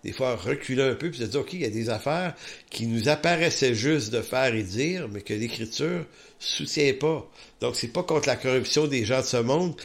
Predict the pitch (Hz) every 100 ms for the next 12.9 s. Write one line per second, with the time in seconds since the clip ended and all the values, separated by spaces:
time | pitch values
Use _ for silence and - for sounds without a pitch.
0 | - - - - 127 175 180 180 127 113
1 | - 214 214 110 117 113 110 110 151 170
2 | - - - - - - 123 175 226 156
3 | 131 151 170 - 117 - 110 123 113 110
4 | 139 139 135 117 110 117 - 135 127 110
5 | 113 - 135 120 156 202 202 - - -
6 | - 160 156 160 214 214 170 - - 101
7 | 147 156 - 143 151 180 - - 131 131
8 | 170 190 - - - _ 107 107 101 -
9 | - - 127 139 139 - 156 170 147 101
10 | 95 120 139 - - - _ - 104 147
11 | 143 110 - 127 117 - 127 113 107 143
12 | 131 123 196 202 117 - 151 147